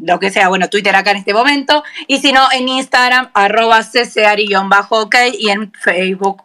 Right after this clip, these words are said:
fue Coalición Cívica Ari. Me saca Agus el machete y yo me pierdo, así que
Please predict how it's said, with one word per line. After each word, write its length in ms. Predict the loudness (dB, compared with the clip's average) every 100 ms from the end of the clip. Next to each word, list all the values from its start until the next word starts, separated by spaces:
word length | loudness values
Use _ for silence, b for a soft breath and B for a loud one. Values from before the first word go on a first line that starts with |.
| -16
fue 200 | -8 -4
Coalición 420 | -2 -2 -2 -4
Cívica 520 | -4 -4 0 2 4 2
Ari. 200 | 0 -2
Me 140 | -4
saca 480 | 0 0 2 -2 -2 B B
Agus 460 | B 2 2 -4 -4
el 180 | -4 0
machete 480 | 0 2 0 -2 -2
y 60 |
yo 180 | 0 0
me 140 | 0
pierdo, 420 | 0 2 2 2 -2
así 580 | -2 0 0 0 -2 0
que 260 | -2 -2